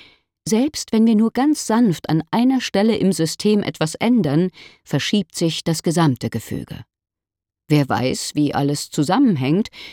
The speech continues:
kann so häufig mit wenigen Lösungsschritten aus der Balance geratenes erstaunlich schnell wieder ins Lot bringen. Unser Hörbuch vermittelt das wertvolle Wissen um die Meilensteine kindlicher Entwicklung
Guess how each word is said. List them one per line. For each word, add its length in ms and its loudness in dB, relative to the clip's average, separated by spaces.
kann 220 2
so 340 0
häufig 380 -2
mit 200 -2
wenigen 440 4
Lösungsschritten 960 0
aus 200 -4
der 100 -4
Balance 500 0
geratenes 720 -2
erstaunlich 640 0
schnell 380 0
wieder 240 0
ins 240 -4
Lot 300 -2
bringen. 320 -8
Unser 340 2
Hörbuch 480 0
vermittelt 540 0
das 180 -2
wertvolle 560 0
Wissen 320 0
um 160 0
die 100 -2
Meilensteine 880 0
kindlicher 520 -2
Entwicklung 640 2